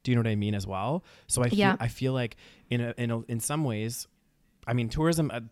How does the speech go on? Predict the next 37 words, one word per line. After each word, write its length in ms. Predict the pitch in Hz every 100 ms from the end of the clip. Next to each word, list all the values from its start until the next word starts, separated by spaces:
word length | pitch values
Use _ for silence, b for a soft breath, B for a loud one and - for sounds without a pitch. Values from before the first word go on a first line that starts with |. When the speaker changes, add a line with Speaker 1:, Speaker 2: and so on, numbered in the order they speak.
| -
Speaker 1:
tourism 280 | 160 170 190
is 40 |
another 220 | 143 120
topic 320 | 113 104 110
that 100 | 107
we 80 | 104
need 140 | 107 104
to 80 |
get 120 | 107 98
into 320 | 95 110 104
on 120 | 101
another 280 | 101 92 92
podcast 540 | 95 95 104 117 123
because 200 | 113 107
there's 120 | 107
actually 280 | 104 101 117
so 180 | - 113
many 200 | 107 117
different, 360 | - 285 214 -
Speaker 2:
<laughs> 0 |
Speaker 1:
like, 220 | - - B B B
there 80 | 131
was 80 | 135
actually 280 | 127 127 147
somebody 240 | 143 139
commented 360 | 147 127 113 120
on 60 | 120
one 100 | 113
of 60 |
our 80 | 110
YouTube 280 | 101 98 107
videos, 380 | 117 120 123 123
which 240 | 113 -
we 60 | 113
can 140 | 107
talk 120 | 104
about, 280 | 101 98 -